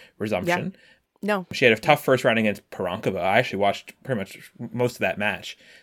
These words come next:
Speaker 1: and that was, she was really good against Pirankova. Um, and then I wasn't sure that she would do well against Andreescu, because Andreescu had actually beaten her before, and Andreescu looked pretty good against Buzarnescu, and she beat Andreescu soundly, and then outlasted Irani, who had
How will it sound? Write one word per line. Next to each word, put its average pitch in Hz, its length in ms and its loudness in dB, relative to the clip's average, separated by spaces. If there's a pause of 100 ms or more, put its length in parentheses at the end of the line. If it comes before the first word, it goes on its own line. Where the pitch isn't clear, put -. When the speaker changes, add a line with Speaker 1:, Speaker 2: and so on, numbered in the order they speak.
Speaker 1:
and 98 180 -2
that 104 80 2
was, 101 120 -4
she - 120 -2
was 101 120 -2
really 110 360 2
good 98 140 0
against 87 220 -8
Pirankova. 90 520 -6 (400)
Um, 92 340 -4
and 104 160 0
then 92 520 0 (340)
I 107 80 0
wasn't 127 320 6
sure 127 220 4
that 98 100 -2
she - 120 -4
would 104 180 -6
do 113 100 -2
well 98 180 2
against 95 280 -8
Andreescu, 156 300 2
because 110 160 0
Andreescu 107 280 0
had 98 100 0
actually 92 180 -2
beaten 113 280 -4
her 110 80 -2
before, 104 320 0
and 101 80 -2
Andreescu 110 180 -2
looked 101 200 -4
pretty 110 160 -2
good 104 120 2
against 196 260 -4
Buzarnescu, 196 680 -6 (400)
and 98 180 -4
she 110 120 -4
beat 101 340 -4 (240)
Andreescu 110 400 -6
soundly, 110 720 -4 (400)
and 110 200 2
then 107 320 4
outlasted 107 800 2
Irani, 101 520 -2
who 101 120 -2
had 95 200 -2